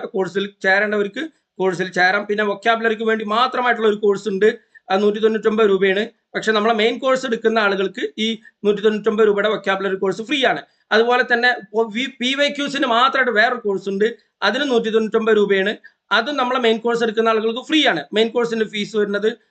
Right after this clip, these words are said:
അഞ്ഞൂറ്റി തൊണ്ണൂറ്റൊമ്പതാണ്. ഇവിടെ അഞ്ഞൂറ്റി തൊണ്ണൂറ്റൊമ്പതാണ് മെയിൻ കോഴ്സിന്റെ ഫീസ്.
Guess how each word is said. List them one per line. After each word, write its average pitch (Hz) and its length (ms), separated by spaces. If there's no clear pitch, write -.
അഞ്ഞൂറ്റി 220 320
തൊണ്ണൂറ്റൊമ്പതാണ്. 175 720
ഇവിടെ - 600
അഞ്ഞൂറ്റി 233 340
തൊണ്ണൂറ്റൊമ്പതാണ് 226 440
മെയിൻ 226 220
കോഴ്സിന്റെ 190 400
ഫീസ്. 170 360